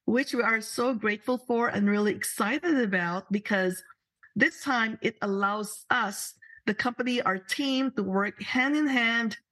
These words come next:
hip to hip with our dentists, the practitioners, and how do we elevate their profitability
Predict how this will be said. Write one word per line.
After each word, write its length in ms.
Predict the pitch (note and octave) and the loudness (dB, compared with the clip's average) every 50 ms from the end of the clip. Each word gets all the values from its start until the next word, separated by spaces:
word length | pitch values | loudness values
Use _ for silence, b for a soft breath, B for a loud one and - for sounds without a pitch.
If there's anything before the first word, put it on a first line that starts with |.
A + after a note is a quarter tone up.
| _ _ _ _ _ | _ _ _ _ _
hip 240 | - - B3 - - | 0 0 0 0 0
to 100 | - E4+ | -2 -2
hip 320 | D#4+ - E4 C#4 C4 B3+ - - B B B B B B B - | 0 0 2 2 2 0 -2 -8 B B B B B B B -2
with 200 | G#3+ A3 G#3+ - | 0 0 0 0
our 160 | - G3+ G3+ F#3 | -2 0 0 0
dentists, 760 | F3+ - - G#3 G3+ G#3 A#3 A3+ - B3+ A#3+ B3+ C4+ - - _ _ - | -2 -2 -2 -2 -2 -2 -2 -2 0 0 0 0 -2 -6 -12 _ _ -2
the 120 | A3 G3 | -2 -2
practitioners, 840 | G3 - - F#3+ F#3 - - G3 F#3+ - B3 A3+ A3+ A#3 A#3 B3+ B3 - | -2 -2 -4 -4 -2 0 -2 -2 -2 -2 -2 0 0 0 0 0 -2 -4
and 180 | - G#3+ G#3+ | -4 -4 -2
how 260 | G#3 A3 A3 A#3 C4 | -2 -2 -2 -2 -2
do 200 | C#4 A3+ C4 B3+ | 0 0 -2 -2
we 180 | A#3 A3+ A3 - - | 0 -2 -2 -2 0
elevate 680 | F#3+ A3+ C#4 D#4+ F4 F#4 C4 G#3 E3+ C#3 B2+ A#2 A#2 _ | 0 0 0 0 0 0 0 -2 -2 -2 -2 -4 -4 _
their 180 | - F#3+ F#3+ F#3+ | 0 0 0 0
profitability 1200 | - - - - A2 - - F#3+ F#3+ - F3+ E3+ E3 F#3+ D4+ F#4 G4+ F#4+ A3 F3 E3 D#3+ G3+ - | -2 -2 -2 -2 -2 0 -2 -4 -2 -2 -2 -2 0 0 0 0 2 2 2 2 2 2 0 -4